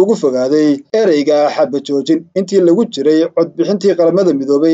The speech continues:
ee dagaalka, laakiin madaxweyne Joe Biden ayaa isna faallo la mid ah jeediyey. Si kastaba ha ahaatee, Maraykanka ayaa qorsheynaya inuu diido qaraar kale oo qabyo ah oo ka yimid Algeria, kaasi oo ku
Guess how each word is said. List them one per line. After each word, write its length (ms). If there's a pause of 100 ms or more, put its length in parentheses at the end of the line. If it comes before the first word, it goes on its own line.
ee 120
dagaalka, 500
laakiin 340
madaxweyne 480
Joe 220
Biden 440 (200)
ayaa 340
isna 240
faallo 320
la 60
mid 180
ah 80
jeediyey. 480 (200)
Si 180
kastaba 340
ha 80
ahaatee, 300
Maraykanka 580 (220)
ayaa 280
qorsheynaya 760
inuu 180
diido 400
qaraar 360 (100)
kale 180
oo 160
qabyo 300
ah 120 (120)
oo 160
ka 120
yimid 280
Algeria, 560
kaasi 320
oo 140
ku 100